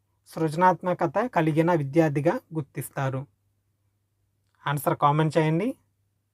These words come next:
రైట్ ఆన్సర్ వచ్చేసి ఆప్షన్ సి, రాధ ఒక వస్తువు యొక్క అసాధారణ ఉపయోగములను భిన్న విధాలుగా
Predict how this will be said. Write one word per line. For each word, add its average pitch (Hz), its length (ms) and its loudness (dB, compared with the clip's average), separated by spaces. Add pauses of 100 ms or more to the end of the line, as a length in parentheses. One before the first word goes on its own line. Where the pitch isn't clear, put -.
(920)
రైట్ 151 200 -2
ఆన్సర్ 170 260 0
వచ్చేసి 170 500 0 (180)
ఆప్షన్ 147 460 -2
సి, 220 380 -6 (440)
రాధ 170 360 4
ఒక 196 280 2
వస్తువు 160 420 -2
యొక్క 180 320 0 (300)
అసాధారణ 175 720 4
ఉపయోగములను 165 1040 2 (120)
భిన్న 151 500 -4
విధాలుగా 160 680 2